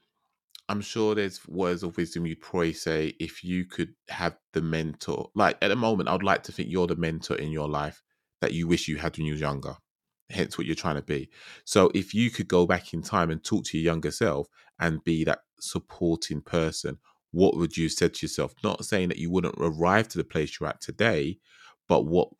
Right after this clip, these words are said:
do you think would have helped support you to get to this place? And the reason why I'm so grateful for the analogy that I'm really loving at the moment, where it's about,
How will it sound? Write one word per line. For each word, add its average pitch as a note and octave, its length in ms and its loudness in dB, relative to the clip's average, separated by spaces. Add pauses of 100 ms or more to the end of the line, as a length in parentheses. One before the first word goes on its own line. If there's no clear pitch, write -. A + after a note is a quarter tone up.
do - 120 -4
you F2 80 0
think - 220 -4
would E2 140 0
have D#2 100 -6
helped - 320 -2
support - 760 -2
you C2+ 280 -4 (600)
to F2+ 160 4
get - 380 2
to D#2+ 140 -4
this D2 180 -2
place? C#2+ 460 -4 (100)
And D#2+ 320 -6 (880)
the A2 100 2
reason C3 340 0
why A2 240 4 (200)
I'm F2+ 140 2
so E2+ 240 4
grateful E2 400 2
for E2 140 -4
the D#2 100 2
analogy D#2+ 460 0
that D2+ 240 -4 (220)
I'm D2+ 300 -4 (180)
really D2+ 380 0
loving D2+ 340 0
at - 60 -6
the D2 60 -4
moment, D2 280 -2
where D2 100 0
it's B1+ 120 -6
about, C#2+ 220 -2